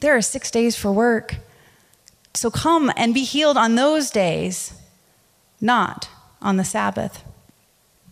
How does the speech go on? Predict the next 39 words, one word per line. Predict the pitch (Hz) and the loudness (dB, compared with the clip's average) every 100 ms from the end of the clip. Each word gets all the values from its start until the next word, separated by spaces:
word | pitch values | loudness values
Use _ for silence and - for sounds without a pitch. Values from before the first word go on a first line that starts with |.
| _ _ _ | _ _ _
And | - - - - - | -20 -20 -20 -16 -2
the | 226 | 2
Lord | 277 254 | 4 4
answers, | 254 285 269 220 233 - - | 2 0 -2 -2 -4 -10 -4
um, | 214 202 196 180 180 185 | 0 2 2 0 -2 -4
let's | 220 233 | -4 -4
see | - | 0
here. | 208 190 180 - - | 0 0 -4 -14 -10
Sorry, | - 220 | 0 2
I'm | 226 233 | 2 2
trying | 330 302 | 0 0
to | |
do | 233 262 247 214 | 0 0 2 0
N | - 247 | 0 0
I | 247 | 0
V | 214 240 247 | -2 0 2
off | 226 | 2
of | 233 | 2
the | 220 | 2
screen, | - - 233 240 240 | 0 0 2 2 2
and | 208 | 2
I've | 202 | 2
got | 214 202 - | 2 2 2
N | 214 | 2
L | 208 | 0
T | 202 220 | 0 -2
right | 190 175 | -2 -2
here. | 214 180 | -2 -4
So | 170 185 175 - - - - - - | -2 -2 -2 -4 -16 -20 -20 -18 -2
let | 226 | 0
me | 214 | 2
just | 202 | 0
close | - 208 | 0 0
that | 202 | 2
off. | 220 170 - - - - | 2 0 -2 -12 -14 -2
Uh, | - 254 247 233 226 | 0 2 2 2 4
let's | 247 277 | 4 2
see | - 311 | 0 0
here. | 339 196 170 | 2 2 0